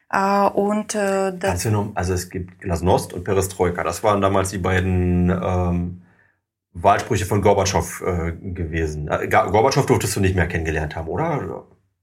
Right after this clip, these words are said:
Speaker 1: Äh,
Speaker 2: Oder gerade noch so bis neunzehnhundertneunzig?
Speaker 1: doch, ich, äh,
Speaker 2: St-, ja, doch, stimmt, ja.
Speaker 1: ich war klein, aber, äh, trotzdem.
Speaker 2: Was bedeutet Perestroika?
Speaker 1: Äh, Perestroika, das, äh, so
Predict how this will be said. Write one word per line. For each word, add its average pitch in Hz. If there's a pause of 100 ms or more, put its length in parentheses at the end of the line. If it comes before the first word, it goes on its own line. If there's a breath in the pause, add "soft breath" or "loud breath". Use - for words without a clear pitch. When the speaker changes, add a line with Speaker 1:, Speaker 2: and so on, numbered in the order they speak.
(140)
Speaker 1:
Äh, -
Speaker 2:
Oder 180
gerade 104
noch 151
so 139
bis 110
neunzehnhundertneunzig? 190
Speaker 1:
doch, -
ich, -
äh, -
Speaker 2:
St-, -
ja, 90
doch, 110
stimmt, -
ja. 85 (260)
Speaker 1:
ich 220
war 208
klein, 359
aber, 208
äh, -
trotzdem. -
Speaker 2:
Was 113
bedeutet 120
Perestroika? 90 (460 loud breath)
Speaker 1:
Äh, 202
Perestroika, 233
das, 202
äh, 208
so 180